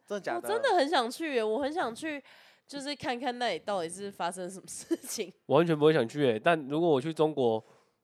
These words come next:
Speaker 3: 就是因为我
Speaker 1: 想去哪边？
Speaker 3: 我有几个中国的朋友，
Speaker 1: 嗯。
Speaker 3: 我都只会想去找他们而已。
Speaker 1: 嗯。
Speaker 2: 嗯。
Speaker 3: 除了这个没有想要，没有吸引我的地方想去的。
Speaker 1: 可是有一些很漂亮，什么张家界什么都不想去看吗？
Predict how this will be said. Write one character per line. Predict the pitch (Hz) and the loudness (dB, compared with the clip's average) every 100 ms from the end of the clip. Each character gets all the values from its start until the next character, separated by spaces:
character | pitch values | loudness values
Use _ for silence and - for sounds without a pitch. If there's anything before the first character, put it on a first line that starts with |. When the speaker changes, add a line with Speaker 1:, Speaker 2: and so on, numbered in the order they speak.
| _ | _
Speaker 3:
就 | 143 | -10
是 | 139 165 160 | 0 0 4
因 | 190 | 6
为 | |
我 | 202 | 6
Speaker 1:
想 | |
去 | 160 156 | 2 -2
哪 | 131 95 | -4 -10
边？ | - 107 131 | -12 -12 2
Speaker 3:
我 | 175 | 6
有 | 208 | 6
几 | 143 | 4
个 | 127 | 0
中 | 151 151 | 2 2
国 | 139 | 0
的 | 120 | 0
朋 | 110 117 | -4 -4
友， | 113 | -2
Speaker 1:
嗯。 | 107 | -2
Speaker 3:
我 | |
都 | 120 | -2
只 | 147 127 | -2 0
会 | 127 | -2
想 | 110 | -4
去 | 110 | -8
找 | 123 120 92 | -8 -8 -8
他 | - 104 | -12 -12
们 | 104 92 | -14 -10
而 | 135 127 | -8 -8
已。 | 107 - _ | -10 -20 _
Speaker 1:
嗯。 | 202 190 | -20 -14
Speaker 2:
嗯。 | |
Speaker 3:
除 | 135 143 | 2 4
了 | 143 | 4
这 | 151 | 2
个 | 135 | -2
没 | 117 120 | 0 0
有 | 120 | 0
想 | 117 113 | 0 -6
要， | 110 - | -8 -8
没 | 120 | -4
有 | 113 | -4
吸 | - 117 | -6 -8
引 | 113 | -6
我 | 101 | -8
的 | _ _ - 104 - | _ _ -20 -20 -16
地 | 113 | -12
方 | 104 101 98 | -12 -14 -18
想 | 101 101 | -20 -18
去 | 107 | -16
的。 | 101 - | -16 -20
Speaker 1:
可 | - | -14
是 | 170 233 | -10 -2
有 | 170 | -2
一 | 170 | 0
些 | 196 | -2
很 | 214 135 117 | -4 -6 -4
漂 | 160 | -2
亮， | 170 165 | -2 -4
什 | 117 | -10
么 | 107 | -14
张 | - 135 135 | -8 -10 -6
家 | 135 127 | -6 -6
界 | 143 123 | -8 -14
什 | 92 | -14
么 | |
都 | 98 | -18
不 | 104 110 | -16 -16
想 | 101 | -18
去 | 98 | -20
看 | - 101 | -20 -20
吗？ | - | -20